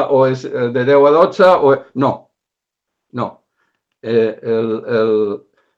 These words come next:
l'esport individual no té res a veure amb la utilització d'una instal·lació esportiva que fa el que fem nosaltres, d'acord? Eh, individualment tu pots fer-ho, eh, però quan ja obres una instal·lació esportiva,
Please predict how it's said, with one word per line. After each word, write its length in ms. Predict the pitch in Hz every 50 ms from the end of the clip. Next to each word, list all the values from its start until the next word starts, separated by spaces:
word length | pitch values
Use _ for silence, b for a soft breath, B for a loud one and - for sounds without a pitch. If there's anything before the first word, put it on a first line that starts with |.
| _ - 120
l'esport 300 | 120 120 - - 175 180
individual 420 | 185 185 180 175 180 175 180 185 180
no 120 | 156 143
té 100 | 170 160
res 180 | 156 165 165 -
a 80 | 139 143
veure 240 | 147 160 147 135 120
amb 140 | - 127 117
la 80 | 110 113
utilització 560 | - - 117 110 107 - - - - - 127
d'una 160 | 139 131 123 120
instal·lació 520 | 127 - 131 110 101 101 - 120 104 - - _
esportiva 600 | 104 - _ 117 101 101 - 156 156 156 165 104 196 - _ _ _ _ _
que 120 | - 98
fa 280 | - - - 127 117 - - -
el 140 | 107 101 -
que 80 | 101
fem 220 | 95 - 110 101 98
nosaltres, 500 | 95 90 - - 85 - _ _ _ _ _ _ _ _ _ _ _ _ _
d'acord? 340 | - - - 127 170 185 b b b b b b b b b b
Eh, 440 | - 107 101 101 98 95 92 90 - - 113
individualment 580 | 107 101 117 123 139 147 147 156 156 135 127 120 -
tu 120 | 135 117 -
pots 200 | - 101 - -
fer-ho, 300 | - 165 156 156 175 208 - - _ _ _ _ _ _ _ _ _ _ _
eh, 480 | - 117 110 101 101 98 98 95 92 92 90 - _ _ _ _ _ _ _ _ _ _ _ _ _ _ _ _ _ _ _ _ _ _ _ _
però 320 | - 170 180 190 175 180 220 - - _ _ _ _ _ _ _ _ -
quan 160 | 113 107 110
ja 140 | 117 135 143
obres 300 | 143 143 139 113 110 - -
una 100 | 123 123
instal·lació 400 | 120 - 110 101 98 - - 117
esportiva, 560 | 117 - - 135 135 - 151 147 160 180 196